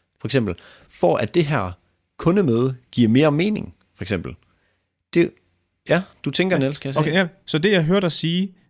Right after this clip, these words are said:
Speaker 2: det er, at han laver en podcast, som han ikke bruger tid på at markeds-, altså, han bruger ikke tid på at markedsføre podcasten, men inden han skal ud til en kunde,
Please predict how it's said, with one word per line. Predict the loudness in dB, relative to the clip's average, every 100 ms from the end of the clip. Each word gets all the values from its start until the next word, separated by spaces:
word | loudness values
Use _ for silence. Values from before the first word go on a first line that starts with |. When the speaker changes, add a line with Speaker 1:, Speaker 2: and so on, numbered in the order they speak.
| -2
Speaker 2:
det | 0 2
er, | 2 0
at | -2 -4 -6
han | -6 -4
laver | 0 2 2
en | 0
podcast, | -2 -2 -4 -6 -6 -4
som | 0 2
han |
ikke | 2 -2
bruger | -2 0 0 -4 -4
tid | -2 -2 -4
på | 0 2
at | 2
markeds-, | 2 0 -2 -4 -8
altså, | -2 0
han |
bruger | 2 0
ikke | 0
tid | -2
på |
at | 0
markedsføre | 0 -2 -4 -4
podcasten, | -4 -4 -6 -6 -10 -12 -18 -20 -20 _ _ 0
men | 2 2 -2 -10 _ _ -2
inden | 2 4
han | 4 2
skal | 0 0
ud | 2 0
til | 0 -2
en | -2 -2
kunde, | 0 2 2 0